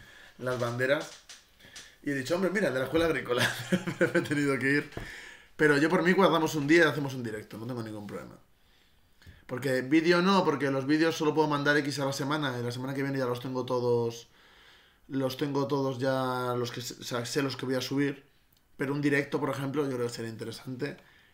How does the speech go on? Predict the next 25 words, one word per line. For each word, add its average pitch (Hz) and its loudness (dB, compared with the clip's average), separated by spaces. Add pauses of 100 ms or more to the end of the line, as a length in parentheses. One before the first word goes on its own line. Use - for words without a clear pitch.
(100)
Y 131 -8
si 143 -2
os 131 -2
sirve 151 4
para 139 2
que 135 0
la 131 2
gente 135 -4
vea 131 0
el 127 -2
crowdfunding 127 -4
y 120 -8
para 120 -6
que 120 -6
la 117 -6
gente 123 -10
os 117 -10
conozca, 123 -6
pues 110 -10
mira, 117 -16 (240)
yo - -20
siempre 123 -10
que 120 -4
pueda 117 -4
ayudaros, 117 -4